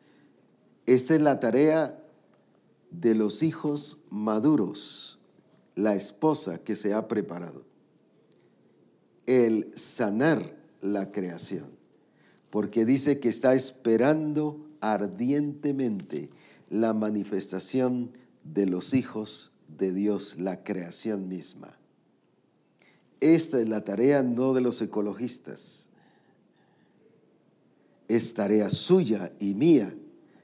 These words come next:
pero siempre y cuando vivamos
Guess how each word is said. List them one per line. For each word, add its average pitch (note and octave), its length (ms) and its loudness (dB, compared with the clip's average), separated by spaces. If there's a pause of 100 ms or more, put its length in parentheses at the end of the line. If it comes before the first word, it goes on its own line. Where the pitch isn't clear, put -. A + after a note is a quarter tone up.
(140)
pero G#2+ 200 0
siempre D3 580 0
y A2 60 2
cuando F#3 680 2 (240)
vivamos D3+ 880 4